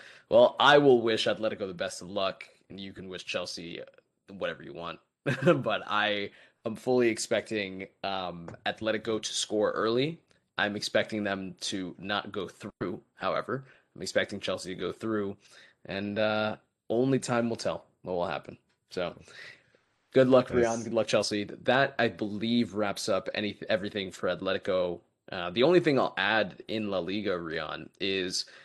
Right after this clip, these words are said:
Speaker 1: the <clears throat> Seville derby was today, th-, this Sunday. Um,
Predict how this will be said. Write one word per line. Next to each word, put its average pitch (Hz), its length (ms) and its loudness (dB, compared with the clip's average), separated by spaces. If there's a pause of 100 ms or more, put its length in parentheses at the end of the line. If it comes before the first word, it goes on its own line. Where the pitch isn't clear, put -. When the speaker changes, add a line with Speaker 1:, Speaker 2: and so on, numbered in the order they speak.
(280)
Speaker 1:
the 98 640 2 (280)
<clears throat> 139 280 6
Seville 123 440 6
derby 117 640 4
was 98 520 2 (100)
today, 113 600 6 (140)
th-, 101 160 0
this 101 160 2
Sunday. 98 640 2 (580)
Um, 87 600 2